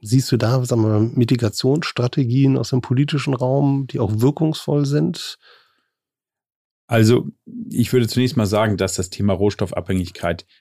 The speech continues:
Speaker 2: bei großen Verbänden, gerade beim B D I, jetzt doch schon ein paar Jahre, ähm,
Speaker 1: Auf der
Speaker 2: immer
Speaker 1: Agenda.
Speaker 2: wieder thematisiert worden ist. Ähm, äh, allerdings nicht mit der Durchschlagskraft, äh,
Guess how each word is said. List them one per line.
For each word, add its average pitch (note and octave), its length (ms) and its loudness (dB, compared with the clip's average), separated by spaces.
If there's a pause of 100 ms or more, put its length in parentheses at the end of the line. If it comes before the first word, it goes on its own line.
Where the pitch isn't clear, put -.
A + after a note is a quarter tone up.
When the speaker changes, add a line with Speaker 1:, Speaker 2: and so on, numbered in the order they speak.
(140)
Speaker 2:
bei F#2 180 -2
großen F#2 420 -2
Verbänden, F2+ 420 -2
gerade E2 260 -4
beim E2+ 160 -8
B F2+ 120 -6
D F2 100 -10
I, F#2+ 200 -8
jetzt F2 360 -6
doch - 240 -10 (140)
schon G2 220 -2
ein F2 40 -4
paar F2 180 -8
Jahre, F2+ 640 -4
ähm, F#2 100 -2
Speaker 1:
Auf E2+ 120 -2
der - 100 0
Speaker 2:
immer G2+ 160 4
Speaker 1:
Agenda. G2+ 160 4
Speaker 2:
wieder F2 120 4
thematisiert G2 760 -4
worden G#2 300 2
ist. - 340 -6 (400)
Ähm, F2 480 -2 (180)
äh, C2 320 -6
allerdings F#2+ 400 -2
nicht G#2 180 -2
mit G2 120 -2
der F#2 100 0
Durchschlagskraft, F2+ 920 -4
äh, C#2 320 -6